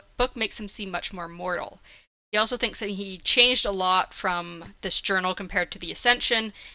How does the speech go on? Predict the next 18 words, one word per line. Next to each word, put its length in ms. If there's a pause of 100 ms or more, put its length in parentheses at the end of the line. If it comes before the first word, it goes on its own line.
(100)
and 100
that 80
it 80
makes 220
the 100
story, 680 (120)
uh, 320
even 240
more 200
tragic. 720
So, 380
do 140
you 40
think 140
it's 160
tragic 480
how 240
he's 540